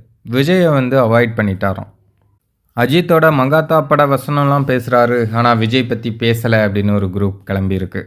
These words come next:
அதுவும் என்ன சொல்றாங்க அப்படின்னா, லோகேஷ் கனகராஜ் பற்றி பேசும்போது, அஹ், மாநகரம் பற்றி பேசுனாங்க, கைதி பற்றி பேசுறாங்க, விக்ரம் பற்றி பேசுறாங்க,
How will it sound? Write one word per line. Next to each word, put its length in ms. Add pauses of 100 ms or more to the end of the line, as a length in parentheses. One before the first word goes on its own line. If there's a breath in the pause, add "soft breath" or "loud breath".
(420)
அதுவும் 340
என்ன 140
சொல்றாங்க 580
அப்படின்னா, 480 (720)
லோகேஷ் 400
கனகராஜ் 560
பற்றி 300
பேசும்போது, 1080 (460)
அஹ், 240
மாநகரம் 640
பற்றி 200
பேசுனாங்க, 720 (220)
கைதி 400
பற்றி 260
பேசுறாங்க, 720 (460 soft breath)
விக்ரம் 460
பற்றி 200
பேசுறாங்க, 680